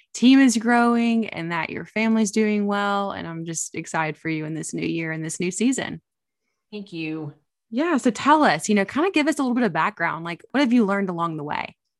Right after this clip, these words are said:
Speaker 2: So I think I am like the majority of women. So two out of three women have a nonlinear career, and that's my story.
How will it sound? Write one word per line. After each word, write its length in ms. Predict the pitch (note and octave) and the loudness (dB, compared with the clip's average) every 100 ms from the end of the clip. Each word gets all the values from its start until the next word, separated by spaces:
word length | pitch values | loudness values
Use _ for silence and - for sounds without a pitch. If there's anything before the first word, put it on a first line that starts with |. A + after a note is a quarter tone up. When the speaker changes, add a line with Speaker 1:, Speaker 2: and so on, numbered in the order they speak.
| _ - - | _ -18 -2
Speaker 2:
So 240 | C4 B3+ | 2 2
I 120 | B3+ | 2
think 260 | C4+ E4+ F#4+ A#3 | 0 -2 -2 -2
I 160 | A#3+ | 0
am 160 | C4+ C4 | 0 -2
like 180 | A#3+ - | -4 -4
the 60 | |
majority 420 | G#3+ F#3+ G#3 A3 | -8 -6 -4 -4
of 80 | A#3 | -4
women. 460 | G#3+ E3+ E3+ B3 C#4 | -4 -6 -6 -8 -10
So 280 | - A#3+ G#3+ | -6 -2 -2
two 240 | G#3+ D4+ | -2 0
out 160 | C4 A#3+ | 2 2
of 100 | G#3+ | -2
three 400 | - G#3 G#3 G#3+ | -8 -8 -6 -4
women 460 | G3 G3 G3 F#3+ F3 | -4 -4 -2 -4 -6
have 180 | F#3 | -8
a 60 | F3+ | -6
nonlinear 560 | F3+ E3+ F3 E3+ E3+ G3 | -4 -4 -4 -8 -8 -8
career, 420 | A3 E3 E3 G#3 | -6 -4 -4 -4
and 180 | G3 F#3+ | -2 0
that's 260 | F3 - - | 0 -2 -4
my 120 | G3+ | -4
story. 580 | A3+ - D3 E3+ A#3 | -4 -8 -8 -6 -8